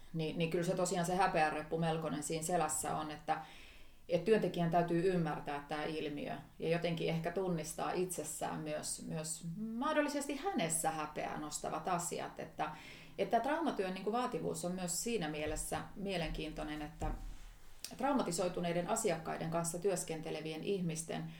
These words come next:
on tärkeää oivaltaa ja ehkä jonkin verran kurkata omaan historiaan, koska erilaiset tapahtumat, vuorovaikutustilanteet, ö, ja, ja niinku kohtaamiset saattaa esimerkiksi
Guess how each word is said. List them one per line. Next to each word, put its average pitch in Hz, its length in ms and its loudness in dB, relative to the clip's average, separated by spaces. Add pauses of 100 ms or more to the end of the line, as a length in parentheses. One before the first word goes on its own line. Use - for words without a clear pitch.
(340)
on 175 140 2
tärkeää 190 480 4
oivaltaa 165 560 4
ja 160 120 -2
ehkä 170 200 2
jonkin 208 360 4
verran 151 220 -2
kurkata 165 400 0
omaan 165 380 2
historiaan, 165 840 -6 (460)
koska 170 520 2 (140)
erilaiset 175 580 4
tapahtumat, 160 800 -2
vuorovaikutustilanteet, 160 1600 0 (100)
ö, 180 40 -12 (220)
ja, 151 340 -4
ja 156 120 -4
niinku 165 220 4
kohtaamiset 165 640 2
saattaa 220 380 0
esimerkiksi 240 720 -2